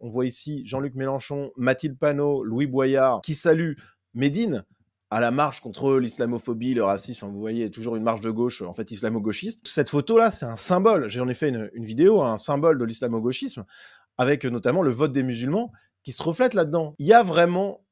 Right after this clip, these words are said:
une soumission ou une bêtise ou, euh, une saloperie sans nom, je sais pas, de la part des gauchistes, euh, qui s'allient avec les musulmans, alors même que ceux-ci leur disent clairement, nous disent clairement à tous que leur projet, c'est de nous conquérir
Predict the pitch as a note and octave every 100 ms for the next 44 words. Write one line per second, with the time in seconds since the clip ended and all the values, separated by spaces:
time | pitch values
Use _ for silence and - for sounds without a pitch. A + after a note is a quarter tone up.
0 | D3 C#3 - B3+ A3+ A3 - E3+ D#3 -
1 | _ - F#3+ A3+ F#3+ G3+ G3+ - D#3 D#3
2 | G#2+ _ _ _ _ _ - G#3 F#3+ B2
3 | A2 G#2 - C3+ F#3+ F#3 - G3+ - F3
4 | D#3 E3+ C3+ B2 - D3+ B2 C3 B2 A#2
5 | C3 - D#3 F#3 - _ _ _ _ A#2+
6 | - C#3+ - G#3 G3+ G3 C#3+ C#3 D3 C#3
7 | B2+ B2+ C3 E3+ - - E3 G#3 G3 G3
8 | F3+ D3 - - B2+ - F3 - C3 C#3+
9 | G3 D#3+ G3 F#3+ - G3 D#3 C#3 A#3 A3+
10 | A3+ G3 G3 F#3+ F3 F3 D#3 F3 F3 D#3
11 | D3 - - C#3 D3 E3 B2+ A2 A2+ -
12 | B3 G#3+ E3+ A#2+ A#2 -